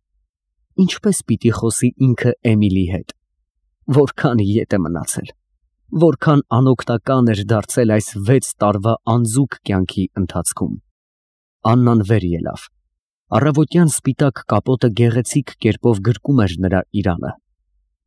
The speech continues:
Նա սովորականից ավելի բարձրահասակ ու սիրուն էր երևում։ Բերտան ակամա մտաբերեց բեմի վրա տեսած դերասանուհիներից մեկին,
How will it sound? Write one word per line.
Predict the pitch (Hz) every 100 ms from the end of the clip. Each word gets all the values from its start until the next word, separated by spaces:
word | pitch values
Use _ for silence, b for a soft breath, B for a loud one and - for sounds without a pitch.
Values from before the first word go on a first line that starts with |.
| -
Նա | 170
սովորականից | 139 - 120 127 117 110 104 113 110
ավելի | 98 98 107
բարձրահասակ | 101 98 98 - 104 98 - 107 -
ու | 113
սիրուն | - 123 131 117
էր | 90
երևում։ | 90 92 92 85 85 - _ _ _ _ _ _ _ -
Բերտան | 135 143 - 127 123
ակամա | 107 110 110 104 107
մտաբերեց | 104 110 101 110 120 120 -
բեմի | 104 104 123
վրա | 107 104
տեսած | - 101 - 101 101
դերասանուհիներից | 98 98 98 95 95 98 104 95 95 -
մեկին, | 113 107 113 90